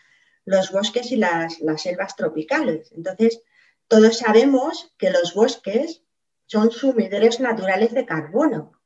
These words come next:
y están absorbiendo ese C O dos. Entonces, la destrucción de los mismos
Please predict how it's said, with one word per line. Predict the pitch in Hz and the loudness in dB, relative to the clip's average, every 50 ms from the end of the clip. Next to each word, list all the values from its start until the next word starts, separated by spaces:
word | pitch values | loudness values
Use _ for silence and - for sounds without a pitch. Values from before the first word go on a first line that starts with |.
| _ _ | _ _
y | 190 185 | -8 -6
están | 180 180 180 - 190 196 214 | -6 -6 -4 -2 0 0 2
absorbiendo | 214 220 220 - 190 180 180 226 269 330 330 254 190 | 0 0 -2 -4 -6 -4 -2 -2 -2 -2 0 0 -2
ese | 180 170 - 185 170 | -2 -2 -6 -10 -10
C | - 190 180 | -6 -4 -4
O | 170 165 | 0 0
dos. | 175 175 160 160 - | 0 0 -2 -6 -8
Entonces, | 160 160 180 180 180 214 226 226 226 - - - _ _ _ | -8 -6 -6 -4 -2 -2 -2 -2 -2 -8 -18 -20 _ _ _
la | 220 190 190 185 | -2 0 0 0
destrucción | 180 185 - - 185 175 - 190 190 208 | 0 -4 -6 -10 -12 -10 -6 -4 0 2
de | 220 226 | 2 4
los | 233 226 226 220 | 4 4 4 2
mismos | 226 240 254 240 262 247 277 320 320 | 2 0 -2 -2 -2 -2 -2 -2 -4